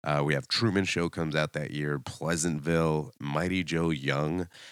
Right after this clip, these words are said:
and as well as the Psycho remake directed by Gus Van Sant. Uh, that one's interesting because of the <laughs> fact that it is a shot-for-shot remake of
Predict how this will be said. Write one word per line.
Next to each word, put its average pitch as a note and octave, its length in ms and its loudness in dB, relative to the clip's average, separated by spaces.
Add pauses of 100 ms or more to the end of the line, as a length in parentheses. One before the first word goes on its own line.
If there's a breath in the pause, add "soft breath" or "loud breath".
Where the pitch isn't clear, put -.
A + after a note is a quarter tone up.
(140 loud breath)
and D#2+ 300 0
as C#2 320 -6
well D#2 480 -2
as D2+ 300 -4
the C#2+ 180 -6
Psycho E2 640 0
remake C#2 720 -6
directed C#2 380 -8
by - 120 -6
Gus - 320 -4
Van C3 240 -8
Sant. - 540 -6 (500 loud breath)
Uh, C#2+ 400 -2 (340)
that E2+ 220 2
one's F2+ 220 -4
interesting E2 600 -4
because D2 420 -6
of - 100 -10
the - 80 -6
<laughs> - 0 -
fact D#2+ 300 -8
that D#2 140 -4
it D2+ 200 -2
is D2+ 320 -4
a C#2 280 -6
shot-for-shot - 1400 -4
remake D2+ 680 -2 (100)
of C#2+ 520 -4